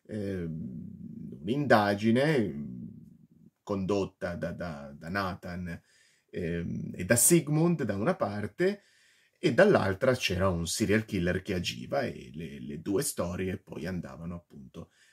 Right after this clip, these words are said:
a confluire in un'unica vicenda. Grosso modo anche qui accade la stessa cosa, con, eh, naturalmente sfumature differenti. È una storia veramente molto bella. Poi chiaramente per chi come me, insomma, è appassionato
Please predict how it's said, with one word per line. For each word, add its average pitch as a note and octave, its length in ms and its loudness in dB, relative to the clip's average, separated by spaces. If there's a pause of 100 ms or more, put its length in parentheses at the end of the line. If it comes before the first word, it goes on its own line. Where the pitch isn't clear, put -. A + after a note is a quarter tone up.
a G2+ 140 -6
confluire G#2 920 4 (160)
in A#2+ 160 6
un'unica G#2+ 400 6
vicenda. F#2 520 -2
Grosso F3+ 380 2
modo B2+ 400 2
anche A#2+ 340 -2
qui A2 240 2
accade G2+ 440 -2
la G2 80 0
stessa F#2 360 -6
cosa, - 460 -10
con, G#2 360 2
eh, F#2+ 840 -2
naturalmente G#2 720 4
sfumature G#2 800 0 (320)
differenti. G2 840 0 (320)
È - 120 0
una F#3+ 180 4
storia A#2 360 4
veramente A2 440 2
molto F2+ 300 -6
bella. D#2+ 360 -6
Poi B2 180 2
chiaramente A2 480 4
per F#2 180 -4
chi G2 160 -4
come F#2 200 -2
me, F#2+ 220 2 (160)
insomma, - 500 -8
è F#2 80 -4
appassionato F2+ 880 -4